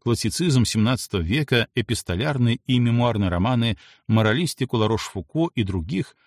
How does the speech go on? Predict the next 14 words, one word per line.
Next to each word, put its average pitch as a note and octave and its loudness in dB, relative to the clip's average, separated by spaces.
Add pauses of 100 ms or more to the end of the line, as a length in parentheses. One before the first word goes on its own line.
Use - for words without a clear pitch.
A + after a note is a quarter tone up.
(280)
автор F3+ 0
в B2 2
«Опасных B2+ -2
связях» D#3+ -2
подвергает A#2+ -2
критике D#3 -6
цивилизацию, C3 0 (240)
основанную E3 2
на C#3+ 2
безраздельном C3+ 0
господстве C#3+ -2
рассудка, - -6 (140)
пренебрегающую A2+ 0
чувствами. - -12